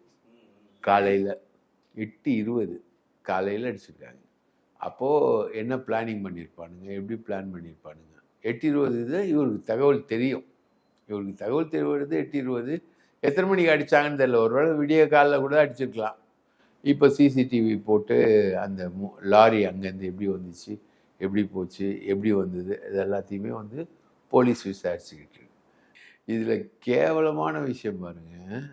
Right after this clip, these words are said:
எவ்வளோ தெனாட்டு, எவ்வளோ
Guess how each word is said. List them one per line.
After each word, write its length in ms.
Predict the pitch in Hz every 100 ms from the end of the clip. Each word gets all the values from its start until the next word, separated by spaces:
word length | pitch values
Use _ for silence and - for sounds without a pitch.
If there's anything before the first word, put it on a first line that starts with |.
| _
எவ்வளோ 580 | 98 101 214 135 170 151 123 113 98 90 87 87 85 87 85 80 _ _ _ _ _ _ _ 104
தெனாட்டு, 640 | 101 123 123 107 113 101
எவ்வளோ 440 | 101 127 156 139